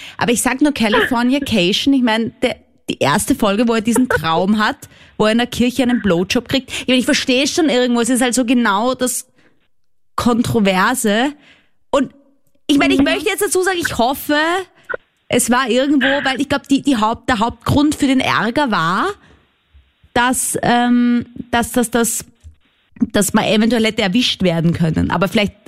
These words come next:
Speaker 1: war das bei euch eh unmöglich. <laughs> Daumen drück, weil ihr's irgendwo gemacht habt, wo's, äh, ja, wo nicht plötzlich wer reinplatzen kann.
Speaker 2: Naja, also unmöglich, ähm, war das nicht, dass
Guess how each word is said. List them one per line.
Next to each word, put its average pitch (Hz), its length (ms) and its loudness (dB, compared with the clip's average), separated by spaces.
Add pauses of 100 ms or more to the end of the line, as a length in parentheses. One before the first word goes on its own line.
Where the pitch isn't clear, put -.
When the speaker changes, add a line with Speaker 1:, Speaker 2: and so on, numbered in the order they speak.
(1000)
Speaker 1:
war 208 140 0
das 240 140 0
bei 240 160 0
euch 240 140 -2
eh 254 140 0
unmöglich. 240 840 0 (220)
<laughs> - 220 -14
Daumen 254 320 0
drück, 285 280 -2
weil 330 140 2
ihr's - 180 0
irgendwo 285 280 0
gemacht 262 440 -2
habt, 440 280 -2
wo's, 269 500 -2 (380)
äh, 247 500 0
ja, 233 160 0
wo 233 80 0
nicht 277 180 0
plötzlich 247 320 0
wer 208 140 0
reinplatzen 190 540 0
kann. 165 240 -4 (1120)
Speaker 2:
Naja, 262 400 2
also 247 300 0
unmöglich, 254 920 2 (120)
ähm, 233 600 2
war 220 200 2
das 233 260 0
nicht, 226 380 2
dass 262 140 0